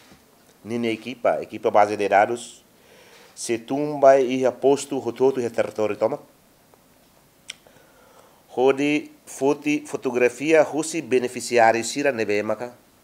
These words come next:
Simu hela osan. Pensão tolo nebe o hena watete. Especialmente. Basira nebe simu hela pensão, pensão sobrevivência, pensão subsistência, ou pensão especial de reforma.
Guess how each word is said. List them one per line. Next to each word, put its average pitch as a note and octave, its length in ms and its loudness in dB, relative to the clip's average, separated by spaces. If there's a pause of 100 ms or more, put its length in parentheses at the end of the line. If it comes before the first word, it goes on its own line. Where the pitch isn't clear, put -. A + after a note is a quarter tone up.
(200)
Simu A2 360 -8
hela G2+ 160 0
osan. C3+ 240 -2 (720)
Pensão A2 580 -2
tolo A2+ 300 0
nebe G#2 160 -4
o G#2 120 0
hena G2 120 -4
watete. A#2+ 400 -2 (480)
Especialmente. A2 960 0 (1000)
Basira A2+ 560 0
nebe G#2 340 0
simu A2 420 -8
hela G#2 240 0
pensão, A2 760 -4
pensão A2+ 340 -2
sobrevivência, A2+ 840 -6 (680)
pensão A#2 380 -2
subsistência, A#2+ 880 -6 (540)
ou A2+ 80 0
pensão G#2+ 400 -4
especial G2+ 420 -4
de F#2 120 -4
reforma. - 400 -8